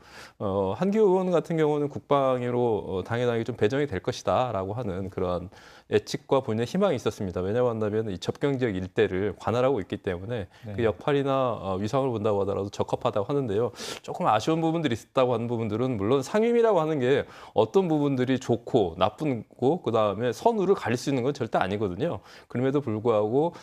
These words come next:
Speaker 1: 자신의 어떤 지향이랄지 지역에 있어서 요구를 반영해 본다고 한다면 송기현 의원 같은 경우에는 현재 삼 선 의원이고 또,
Speaker 2: 네.
Speaker 1: 어, 법사위에 오래 계셨기 때문에 이번에 법사위원장을 좀 맡으면은 좀 더 힘이 있지 않을까 했는데
Speaker 2: 음.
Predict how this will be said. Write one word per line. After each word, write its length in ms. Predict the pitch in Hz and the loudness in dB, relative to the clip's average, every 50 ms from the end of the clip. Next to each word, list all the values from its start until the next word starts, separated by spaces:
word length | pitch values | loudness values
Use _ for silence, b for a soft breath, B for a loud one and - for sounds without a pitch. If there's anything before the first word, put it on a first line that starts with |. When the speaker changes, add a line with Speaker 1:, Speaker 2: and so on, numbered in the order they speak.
| B B | B B
Speaker 1:
자신의 400 | _ - 110 104 - 135 135 131 | _ -2 -2 -2 0 0 2 2
어떤 200 | 110 104 131 123 | 0 0 -2 -6
지향이랄지 960 | - - - 123 131 139 151 147 143 127 110 101 92 87 - - 98 123 151 160 | -6 -4 2 4 4 4 4 2 2 2 2 2 0 0 -4 -4 -2 -2 -2 -4
지역에 400 | - - - 113 117 117 117 117 | -8 -6 -2 0 0 2 2 0
있어서 280 | 107 - - 113 117 110 | -2 -2 -2 -2 -2 0
요구를 300 | 101 101 101 120 135 135 | 0 0 2 2 0 0
반영해 240 | 120 110 101 107 113 | 2 0 0 0 0
본다고 260 | 107 98 92 92 87 | 0 0 0 -2 -2
한다면 400 | 85 87 87 87 101 139 151 117 B B B B B B B | -2 -2 -4 -4 -2 -2 -2 -2 B B B B B B B
송기현 480 | - - 226 196 196 208 220 226 226 | -8 -4 -2 0 2 4 4 4 4
의원 260 | 220 180 175 196 202 180 | 4 4 4 4 4 4
같은 260 | 156 147 - 165 156 | 2 2 2 0 2
경우에는 420 | 151 143 143 135 131 131 127 123 | 2 4 4 4 2 2 0 0
현재 180 | 135 151 127 123 | -2 -2 -4 -4
삼 240 | - - - 208 214 | -4 -2 -2 -2 0
선 180 | 202 226 214 196 | 2 2 2 2
의원이고 640 | 131 101 101 113 117 107 92 87 95 104 101 85 90 _ _ | 2 2 2 2 2 0 0 0 0 0 0 -2 -6 _ _
또, 100 | 123 113 | 0 0
Speaker 2:
네. 140 | 107 98 95 92 90 90 B | 0 -2 -8 -8 -12 -14 B
Speaker 1:
어, 120 | - 104 98 | 0 0 2
법사위에 340 | - - - - - 160 160 | 2 2 0 4 4 4 4
오래 240 | 143 110 110 131 143 | 4 4 4 2 2
계셨기 380 | 123 117 - 139 120 - - | 2 0 -2 -2 -4 -4 0
때문에 400 | - 113 95 90 90 98 123 113 | 0 0 0 0 0 0 0 0
이번에 360 | 92 92 107 113 135 135 147 127 | 0 0 0 0 0 0 0 -2
법사위원장을 840 | - - - - - - 208 208 175 151 151 143 139 139 139 139 127 | -4 -6 -8 -4 2 4 4 4 6 4 2 2 2 2 2 2 2
좀 100 | 123 127 110 | 0 2 2
맡으면은 840 | 85 - - - - 123 113 107 92 92 104 120 120 98 85 - _ | 2 2 2 -6 -2 0 0 0 0 0 0 0 -2 -2 -6 -8 _
좀 240 | - - 120 120 135 147 | -2 0 2 2 4 4
더 220 | 139 135 113 98 B B B B | 6 6 4 4 B B B B
힘이 240 | - - 208 214 202 | -6 -4 -2 -2 -2
있지 160 | 185 - 147 | 0 2 2
않을까 280 | 117 104 104 - - | 2 2 0 -2 -2
했는데 400 | 104 120 131 120 104 92 113 123 | -4 -2 -2 -4 0 2 2 2
Speaker 2:
음. 100 | 101 92 | 2 0